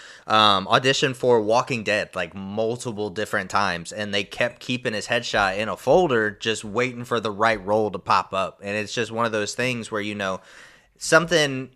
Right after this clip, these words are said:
that they feel like is going to fit your assets more, that, that's really what they're waiting for. And another actor that came on said, you know, maybe they're,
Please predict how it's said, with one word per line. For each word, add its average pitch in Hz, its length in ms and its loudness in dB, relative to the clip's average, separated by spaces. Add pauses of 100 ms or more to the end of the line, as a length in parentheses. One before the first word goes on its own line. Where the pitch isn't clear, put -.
(120)
that 117 260 0
they 123 140 0
feel 127 240 0
like 117 300 0
is 107 260 -4 (120)
going 120 260 -2
to 104 60 -4
fit 131 260 -2
your 113 180 -2
assets 117 580 -2
more, 127 520 -2
that, 117 340 -2
that's 117 240 -2
really 120 260 0
what 104 180 -4
they're 95 120 -4
waiting 95 320 -4
for. 92 260 -6
And 104 460 -4 (120)
another 156 300 2
actor 117 520 2 (260)
that 104 160 -2
came 113 240 -2
on 104 200 0
said, 107 500 2
you 131 80 -4
know, 120 300 0 (360)
maybe 196 280 2
they're, 165 600 4